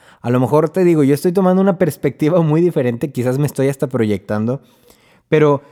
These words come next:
para mí esta primera parte de Elías es una parte donde sí, él tiene una seguridad y una fe en Dios y está lleno de pro-, de prodigios, de éxitos, de triunfos, de, del amor de Dios, de la presencia de Dios,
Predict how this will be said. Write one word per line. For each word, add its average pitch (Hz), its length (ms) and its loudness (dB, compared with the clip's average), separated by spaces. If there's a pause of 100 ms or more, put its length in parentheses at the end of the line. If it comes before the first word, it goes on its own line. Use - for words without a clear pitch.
(200)
para 135 160 2
mí 156 220 2
esta 226 300 -2
primera 165 480 0
parte 139 340 -2
de 135 80 2
Elías 120 540 -2 (160)
es 123 180 -6
una 202 140 0
parte 175 280 -6
donde 156 200 -2
sí, 214 180 -2
él 165 140 0
tiene 143 160 0
una 196 160 0
seguridad 135 420 0
y 160 100 2
una 180 160 0
fe - 180 -4
en 135 180 0
Dios 110 360 -2 (220)
y 123 120 -2
está 131 260 -6
lleno 180 260 0
de 170 80 2
pro-, 123 220 -4
de 113 220 -6
prodigios, 123 760 -4 (260)
de 117 280 0
éxitos, 139 500 -4
de 139 80 -2
triunfos, 127 720 -4 (200)
de, 104 480 -4
del 117 200 -2
amor 107 260 0
de 139 120 -2
Dios, 127 200 -2
de 143 100 2
la 120 180 -2
presencia 131 500 -4
de 131 120 0
Dios, 113 400 -6